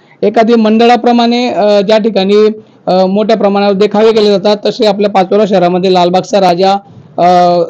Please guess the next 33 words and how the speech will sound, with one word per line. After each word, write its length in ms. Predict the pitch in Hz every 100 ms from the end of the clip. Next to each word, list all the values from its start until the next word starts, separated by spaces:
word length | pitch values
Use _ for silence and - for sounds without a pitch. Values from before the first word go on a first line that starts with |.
| 147
किशोरप्पा 500 | 202 - 196 190 196
पाटील 300 | 190 185 190
आयोजित, 460 | 180 180 196 196
अ, 220 | 196 190 180
ब-, 200 | 165 160
केदारनाथ, 380 | 196 185 185 190
बद्रीनाथ 320 | 180 185 202
या 100 | 196
ठिकाणी 300 | 190 175 170
त्यांनी 200 | 190 180
देखावा 280 | 180 180 190
तयार 140 | 190
केलेला 300 | 190 185 180
आहे. 480 | 175 165 208 - - - - -
त्याच 220 | 208 214
अनुषंगाने 640 | 226 226 233 202 185 202 220
पाचोरा 440 | 214 196 196 214 220
शहरातील 640 | 190 175 175 202 214 180
जे 220 | 196 202
संदीप 400 | 196 175 190 196
पाटील 220 | 202 202
आहेत, 180 | 190 185 175 _ - - _
अ, 60 | 170 175 180 180 - 190
हे 240 | 202 208
पेशाने 600 | 208 175 208 202 208 220
सरकारी 460 | 196 180 190 208 208
नोकरदार 500 | 196 196 214 220 214
आहेत, 180 | 208
परंतु 360 | 220 - 196 196
त्यांचा 240 | 208 214 214
छंद 180 | 185 196
जोपासण्यासाठी 680 | 202 202 202 196 208 175 190
ते, 360 | 190 196 247